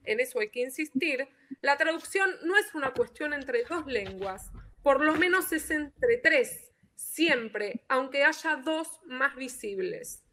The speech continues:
¿sí? Entonces, es por esto que Perétnik retoma el trabajo de la traducción y le parece tan importante el rol de traductor, porque él lo toma como el primer poeta experimental, el traductor, al hacer un cruce entre dos lenguas donde siempre hay una tercera que está ausente.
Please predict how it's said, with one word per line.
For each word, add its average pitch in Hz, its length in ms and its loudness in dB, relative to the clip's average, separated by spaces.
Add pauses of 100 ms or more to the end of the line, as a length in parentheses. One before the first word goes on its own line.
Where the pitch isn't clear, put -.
(140)
¿sí? 247 480 0 (480)
Entonces, 320 500 6 (380)
es 392 140 4
por 403 180 6
esto 392 220 2
que 320 120 2
Perétnik 277 520 6
retoma 311 640 4
el 214 140 -2
trabajo 233 420 -2
de 233 80 0
la 196 160 -6
traducción 214 680 -4
y 269 80 -12
le 254 140 2
parece 302 360 0
tan 339 180 0
importante 302 580 0
el 285 120 0
rol 294 320 -2
de 285 120 -4
traductor, 233 680 -2 (280)
porque 311 240 2
él 392 160 4
lo 370 100 2
toma 359 300 0
como 247 240 -2
el 233 120 -4
primer 311 440 2
poeta 330 240 -4
experimental, 233 720 4
el 214 180 4
traductor, 190 720 -4 (240)
al 226 180 6
hacer 262 300 -2
un 294 240 -2
cruce 302 640 -2
entre 262 320 6
dos 320 120 2
lenguas 285 440 4
donde 247 260 4
siempre 330 360 0
hay 277 100 0
una 269 180 0
tercera 247 480 2
que 196 80 -4
está 208 200 -6
ausente. - 680 -8